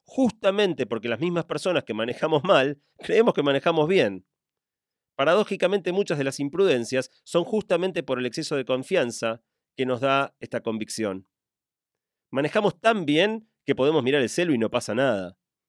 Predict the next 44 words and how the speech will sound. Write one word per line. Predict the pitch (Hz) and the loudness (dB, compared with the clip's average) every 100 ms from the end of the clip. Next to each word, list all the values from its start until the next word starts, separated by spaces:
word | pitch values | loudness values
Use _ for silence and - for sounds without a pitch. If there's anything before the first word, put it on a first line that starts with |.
| _ - | _ -4
que | |
nuestros | 139 151 143 | -2 0 -2
reflejos | - 185 165 | -2 -2 0
no | 143 - | 0 2
caen | 165 156 | 2 2
ni | 151 214 | -2 -2
un | 185 | 0
poquito, | 147 - 170 - 107 104 _ _ _ _ 123 | -4 -4 -10 -6 -6 -8 _ _ _ _ -6
aunque | 120 | -6
hayamos | 123 156 143 | -4 -4 -4
tomado | 123 131 131 | -2 2 2
dos | 120 | 2
vasos | 127 127 120 | 0 -2 -4
de | |
vino | 117 131 113 117 - _ | -4 -2 -2 -2 -8 _
durante | 117 117 101 110 | -4 -4 -2 -4
la | 107 | -6
cena. | - 95 95 - _ _ _ _ _ _ _ | -6 -8 -8 -14 _ _ _ _ _ _ _
El | 160 - | -4 0
tema, | 233 135 117 117 _ | 2 4 2 0 _
de | - 131 | -4 0
nuevo, | 175 139 104 107 - _ _ - | 2 2 0 -4 -8 _ _ -10
es | - | -6
que | 160 | -2
manejar | 160 160 208 233 - | -2 -2 -2 -2 -4
es | 160 | -6
un | 151 | -6
juego | - 165 | -2 0
de | 139 | 0
expectativas. | - 113 113 113 98 98 101 - _ _ _ _ _ | -4 -8 -8 -6 -6 -6 -8 -14 _ _ _ _ _
La | 135 139 | -4 0
clave | 202 202 | 2 2
para | 165 151 | 2 0
minimizar | 151 147 143 175 | 0 -2 -2 -4
las | 156 | -2
chances | 170 156 | -2 -2
de | 143 | -4
un | 156 | -4
accidente | - 180 180 127 - 131 | -4 -2 0 0 -4 -6
no | 147 156 185 | -2 0 0
es | 151 | -2
hacer | 120 131 113 | -4 -4 -4
lo | 107 | -4
correcto, | 107 101 98 - 95 | -4 -6 -8 -10 -12